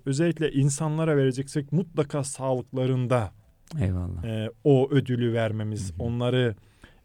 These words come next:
Speaker 1: ödüllendirmemiz, onları takdir etmemiz gerekiyor. Yani ben, e, bilmiyorum mesela, e, Kutatko Bilik dergisi var bu, e, Teoman Durali tarafından çıkarılan Profesör Doktor. Mesela o dergi çok önemli bir dergi. Yine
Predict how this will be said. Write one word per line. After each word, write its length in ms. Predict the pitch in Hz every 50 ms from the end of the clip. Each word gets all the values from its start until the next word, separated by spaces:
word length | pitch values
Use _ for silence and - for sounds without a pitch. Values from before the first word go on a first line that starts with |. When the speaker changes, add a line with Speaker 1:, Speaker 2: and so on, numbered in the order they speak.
| - - - -
Speaker 1:
ödüllendirmemiz, 920 | - 147 139 123 107 127 123 120 120 120 120 110 113 120 120 113 104 104 -
onları 340 | 127 113 117 117 117 113
takdir 340 | 107 - 117 113 - - 123
etmemiz 420 | 107 - - - 107 110 104 - -
gerekiyor. 480 | - 110 107 101 - - 139 147 76 143 _ _ - - - - - - - - - -
Yani 280 | 139 147 151 151 143
ben, 300 | 156 170 175 170 170 160 - - 117
e, 560 | 151 147 143 143 139 139 135 135 135 135 135 - - - - - - -
bilmiyorum 680 | 135 131 135 135 147 147 143 147 143 143 139 139 139
mesela, 380 | 139 139 - 143 139 135 131
e, 600 | - - - - 127 127 123 123 123 123 123 123 120 110 - - - _ _ - - _ - -
Kutatko 460 | - - - 156 147 143 - - 143 139
Bilik 260 | 147 151 143 143 -
dergisi 500 | 147 131 127 127 131 135 - - 143 127
var 300 | 127 123 120 117 107 107
bu, 220 | 120 120 113 107 - - -
e, 340 | 123 113 110 107 107 107 101 -
Teoman 440 | - - 120 123 123 127 123 120 120
Durali 220 | 123 117 117 113 113
tarafından 580 | - 120 113 117 104 - 117 110 110 107 104
çıkarılan 460 | 101 - - - 113 110 107 104 98
Profesör 420 | 92 - 110 95 101 - - 113 104
Doktor. 260 | 104 98 - - 110
Mesela 280 | 101 110 - - 110 110
o 160 | 135 123 107
dergi 280 | 120 120 120 113 113 120
çok 280 | - - 127 - -
önemli 380 | - 120 110 107 110 110 107 104
bir 80 | 110 107
dergi. 300 | 107 104 101 101 98 104
Yine 320 | 113 131 139 131 127 120